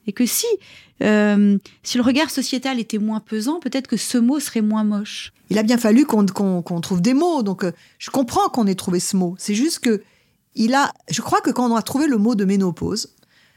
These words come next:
Speaker 2: et dans, dans cette construction sociale, on n'a pas réfléchi au fait que, à, à l'époque, la femme, on en, on s'en occupait pas, en fait, de ce qui se passait à partir d'un certain âge pour la femme. Et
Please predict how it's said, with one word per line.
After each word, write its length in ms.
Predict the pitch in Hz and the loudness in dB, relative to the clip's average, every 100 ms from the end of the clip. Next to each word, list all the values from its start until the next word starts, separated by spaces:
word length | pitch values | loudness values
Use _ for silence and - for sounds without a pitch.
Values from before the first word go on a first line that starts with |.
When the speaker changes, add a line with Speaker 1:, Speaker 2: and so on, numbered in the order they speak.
| _ | _
Speaker 2:
et 80 | 139 | -4
dans, 140 | 151 147 | -2 -2
dans 100 | 151 | -2
cette 180 | 160 180 | -2 -2
construction 440 | 240 233 208 208 | -2 -2 -4 -2
sociale, 480 | 226 185 - 202 254 | -2 -2 0 0 0
on 60 | 202 | 0
n'a 120 | 196 | 0
pas 140 | 277 | 0
réfléchi 640 | 285 262 233 226 - 302 339 _ _ - | 0 0 0 -2 0 0 0 _ _ -4
au 100 | 214 | -2
fait 420 | - 247 262 285 | -2 -2 -2 -2
que, 360 | - 196 180 - | -4 -2 -2 -4
à, 120 | 190 | -2
à 60 | 202 | 0
l'époque, 360 | 190 269 254 | 0 0 -2
la 100 | 170 | -4
femme, 380 | 151 220 233 202 - _ - | -2 0 0 0 -6 _ -2
on 160 | 208 | 0
en, 60 | 208 - | 0 -4
on 40 | - | -6
s'en 260 | - 202 | -2 0
occupait 320 | 196 - 175 | 0 -2 -4
pas, 240 | 160 185 143 | -4 -2 -4
en 120 | 156 | -6
fait, 220 | - - - | -10 -14 -12
de 100 | 165 | -10
ce 100 | - | -8
qui 100 | - | -8
se 100 | - | -6
passait 280 | 147 - 165 | -4 -2 -2
à 60 | 143 | -2
partir 200 | 147 151 | -2 -2
d'un 100 | 147 | -2
certain 280 | 156 165 | -4 -2
âge 140 | 151 - | -4 -2
pour 80 | 147 | -4
la 80 | |
femme. 200 | 143 131 | -2 -2
Et 100 | 165 | -2